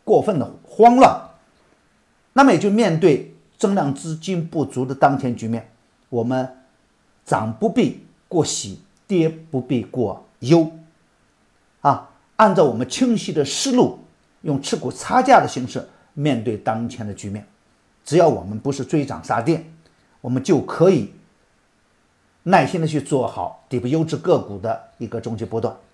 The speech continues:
好，我今天的飓风看盘就到此结束了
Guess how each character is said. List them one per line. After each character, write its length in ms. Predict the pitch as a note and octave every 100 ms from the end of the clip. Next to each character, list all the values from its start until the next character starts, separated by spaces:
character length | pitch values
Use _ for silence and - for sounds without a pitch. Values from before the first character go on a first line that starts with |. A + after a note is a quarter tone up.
| _ _ _ _ _ _ _ _
好， 320 | - B2+ - _ _ _ _ _ -
我 160 | C3+
今 180 | C#3 A3
天 140 | G#3+ G#3+
的 60 |
飓 120 | F3
风 120 | D#3+ E3+
看 180 | E3+
盘 160 | A#2+ C3+
就 320 | C3+ B2+ A#2+
到 160 | A#2+ C3
此 120 | A#2+
结 160 | G2+ A2
束 160 | E3
了 160 | A#2